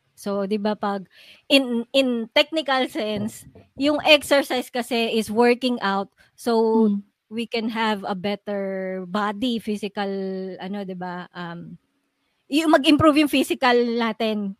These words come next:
Speaker 1: yung body mismo. So, ibig sabihin, hindi pwedeng nakatenga lang. If God had given us gifts, it's our responsibility not just to use it, but, but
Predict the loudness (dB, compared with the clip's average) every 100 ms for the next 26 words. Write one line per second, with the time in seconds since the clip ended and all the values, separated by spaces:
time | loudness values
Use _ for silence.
0 | _ -2 2 4 2 0 -2 -4 -6 -6
1 | -8 _ _ 0 2 2 2 4 2 0
2 | -2 -4 0 0 0 -2 -2 -2 -2 -2
3 | 0 0 0 -4 -4 -2 -2 -2 -16 -8
4 | -2 -2 -4 -16 _ _ -8 -8 -8 _
5 | _ -8 -2 0 0 0 -4 -4 -6 -8
6 | -6 -6 -12 -20 _ _ _ _ _ _
7 | -6 -2 6 10 10 8 2 0 -4 -4
8 | -4 -8 -8 -10 -10 -12 -12 -12 -14 _
9 | _ _ _ -4 -4 -4 0 0 0 -4
10 | -2 0 -2 -4 -8 -8 -8 -4 -4 -4
11 | _ -12 -8 -8